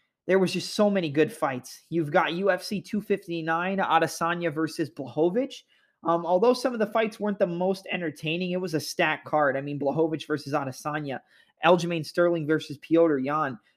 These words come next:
Dominic Cruz versus Casey Kenny, Alexander Rakic versus Thiago Santos. I mean, the list goes on and on. Uh,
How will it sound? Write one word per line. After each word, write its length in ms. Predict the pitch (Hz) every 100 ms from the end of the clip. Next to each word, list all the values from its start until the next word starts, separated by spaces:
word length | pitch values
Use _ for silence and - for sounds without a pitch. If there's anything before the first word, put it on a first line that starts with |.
| _ _ _ 151
Dominic 400 | 180 190 185 -
Cruz 340 | - 190 170
versus 440 | 151 165 - 135 -
Casey 360 | - 190 185 160
Kenny, 460 | - 185 170 143 -
Alexander 520 | 190 190 170 170 151
Rakic 520 | 151 175 185 160 -
versus 300 | 165 151 135
Thiago 500 | - 160 170 170 135
Santos. 720 | 135 185 190 180 160 131 - _ _ _ _
I 60 | 165
mean, 140 | 185
the 80 | 175
list 280 | 180 247 -
goes 200 | 202 156
on 240 | 170 180
and 100 | 170
on. 280 | 165 160 135
Uh, 220 | 135 127